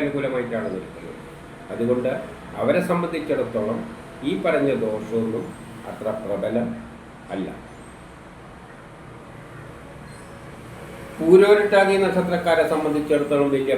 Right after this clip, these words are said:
പ്രാധാന്യമൊന്നുമില്ല, ഇല്ല ദിവസമല്ല. കഴിഞ്ഞ ദിവസം പോലെ അങ്ങനെ അങ്ങ് കടന്നു പോകും. വലിയ പ്രാധാന്യങ്ങളൊന്നുമില്ല, വലിയ ഗുണവുമില്ല, വലിയ ദോഷമൊന്നും ഇല്ലാത്ത ഒരു ദിവസമാണ്. എന്നാൽ വൃശ്ചികത്തിലോ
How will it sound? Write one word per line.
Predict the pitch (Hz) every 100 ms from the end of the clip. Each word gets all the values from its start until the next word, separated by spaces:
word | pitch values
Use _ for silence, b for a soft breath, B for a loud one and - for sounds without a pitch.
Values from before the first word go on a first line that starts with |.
| -
പ്രാധാന്യമൊന്നുമില്ല, | 117 117 117 131 139 131 123 120 113 107 101 - 104
ഇല്ല | 101 110 110 104
ദിവസമല്ല. | 101 98 104 92 87 82 113 - - - - - - - - - - -
കഴിഞ്ഞ | 101 101 117 143 156
ദിവസം | 156 165 160
പോലെ | 160 165 156
അങ്ങനെ | 151 147
അങ്ങ് | 143 139
കടന്നു | 127 113 113 113
പോകും. | 98 113 120
വലിയ | 143 208 170
പ്രാധാന്യങ്ങളൊന്നുമില്ല, | 135 131 135 131 127 117 117 98 92 92
വലിയ | 92 117 139
ഗുണവുമില്ല, | 143 147 143 147 131
വലിയ | 123 120
ദോഷമൊന്നും | 117 113 113 117 117
ഇല്ലാത്ത | 113 101 104 117 - - - - - - - - - - - - -
ഒരു | 120 117
ദിവസമാണ്. | 113 110 113 98 87 85 - - - 120
എന്നാൽ | 139 170 131 104 113 113 - - - - - - - 127
വൃശ്ചികത്തിലോ | 147 147 190 185 185 185